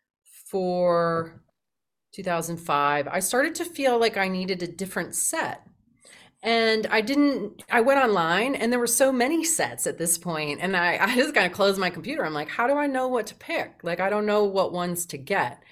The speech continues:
And then, this is an absolute true story.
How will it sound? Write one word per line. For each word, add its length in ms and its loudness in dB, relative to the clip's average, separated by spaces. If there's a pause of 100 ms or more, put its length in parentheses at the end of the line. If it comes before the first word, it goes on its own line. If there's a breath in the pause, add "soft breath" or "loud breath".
(340 loud breath)
And 140 2
then, 340 2
this 160 0
is 120 -4
an 100 0
absolute 420 2
true 200 -2
story. 440 -2